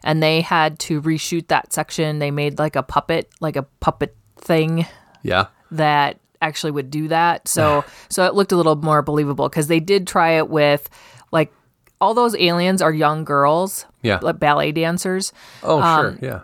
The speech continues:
Speaker 1: and then they had one of 'em have, like, these long, like, rubber finger things on, and they said it just looked terrible. So they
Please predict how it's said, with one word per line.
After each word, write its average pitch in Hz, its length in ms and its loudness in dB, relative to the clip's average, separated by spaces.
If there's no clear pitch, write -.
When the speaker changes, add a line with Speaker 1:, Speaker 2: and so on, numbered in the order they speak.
Speaker 1:
and 175 280 0
then 165 500 2
they 156 220 2
had 180 400 0
one 170 160 4
of 160 120 0
'em 151 260 2
have, 156 280 0
like, 156 180 0
these 147 220 -4
long, 156 720 0
like, 147 220 0
rubber 143 280 2
finger 151 400 -4
things 175 420 -4
on, 170 340 2
and 151 180 -4
they 147 80 -2
said 147 220 0
it 139 80 -8
just - 180 -8
looked - 140 -8
terrible. - 440 -4
So - 160 -2
they 143 360 0